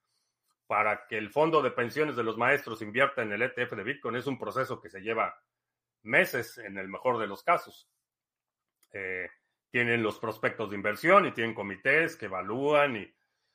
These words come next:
y a, de ahí a que se toma la decisión de compra, pueden pasar meses.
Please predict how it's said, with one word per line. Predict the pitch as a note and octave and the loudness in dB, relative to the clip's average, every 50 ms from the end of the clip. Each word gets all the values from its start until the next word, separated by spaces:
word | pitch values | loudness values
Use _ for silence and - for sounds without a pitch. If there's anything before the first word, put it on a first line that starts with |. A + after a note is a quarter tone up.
| _ _ _ _ _ _ _ _ _ | _ _ _ _ _ _ _ _ _
y | - C#3+ B2 B2 B2+ | -18 -6 0 4 6
a, | A#2 A2+ A2+ - | 8 8 6 4
de | A#2 G#2 A2+ A#2 | 0 2 4 4
ahí | B2 C#3+ D#3+ E3 D#3+ - | 6 6 4 2 2 0
a | A2+ - | 0 -2
que | - A2+ | -2 -8
se | G#2 - A2+ G2+ | -8 -8 -10 -4
toma | - - D#3+ F#3 F#3 E3+ | 0 2 2 4 4 4
la | D#3+ C#3 | 4 4
decisión | B2+ A#2 G#2 G#2+ G2 - D3+ D3+ | 2 0 -4 -8 -8 -6 -6 -4
de | C#3 B2 | -4 -4
compra, | - E3 F3+ F3+ - F#3 D#3+ D3 B2+ G2+ G2 - - _ _ _ _ _ - | -2 -2 -2 -2 0 2 4 4 4 2 0 -6 -12 _ _ _ _ _ -10
pueden | - A2 A#2 | -8 -8 -6
pasar | A#2 G2+ - - A#2 A#2 | -6 -6 -2 -2 -2 0
meses. | B2+ F3 G3 - - A2+ G#2 - - _ | 0 0 -2 -2 -2 -6 -10 -10 -16 _